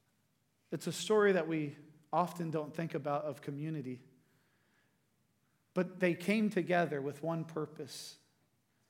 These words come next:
to build a tower that reached the sky, and the Lord looked down and goes, "Oh man, they might actually do this thing." And he says, "If they are together,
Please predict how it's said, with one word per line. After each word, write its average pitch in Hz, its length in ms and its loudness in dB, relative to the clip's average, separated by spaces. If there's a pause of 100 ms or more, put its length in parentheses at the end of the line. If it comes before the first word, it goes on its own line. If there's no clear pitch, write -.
(400)
to 165 100 -2
build 185 220 2
a 165 60 0
tower 175 360 2
that 147 180 -2
reached 160 280 -4
the 151 80 -6
sky, 156 300 0
and 147 160 -4
the 143 60 -4
Lord 170 360 0
looked 170 180 -6
down 151 240 -4
and 139 120 -8
goes, 127 240 -10
"Oh 180 140 -12
man, 151 360 -10 (1120)
they 147 120 -6
might 160 220 -4
actually 139 320 -8
do 160 180 -6
this 143 200 -8
thing." 131 320 -12 (2250)
And 175 100 -2
he 180 80 0
says, 175 260 0
"If 190 340 -2
they 208 160 6
are 202 120 2
together, 147 800 -4